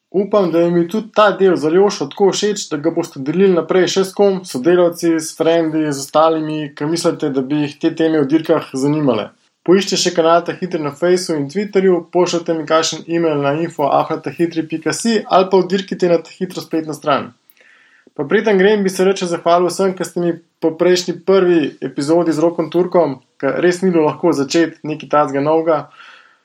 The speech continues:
ki ste mi poslali kakšen komentar, pripombo ali pa pohvalo, ki vas je bilo kar veliko, pa ful cenim to, da dobim nekaj nazaj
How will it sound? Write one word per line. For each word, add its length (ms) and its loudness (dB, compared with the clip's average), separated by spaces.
ki 140 -6
ste 160 -2
mi 80 -6
poslali 320 0
kakšen 260 -2
komentar, 540 0
pripombo 480 -2
ali 160 0
pa 160 2
pohvalo, 480 0
ki 80 0
vas 160 -2
je 80 -4
bilo 160 -4
kar 160 0
veliko, 320 0
pa 120 2
ful 320 -2
cenim 320 2
to, 160 0
da 80 2
dobim 240 2
nekaj 320 0
nazaj 260 4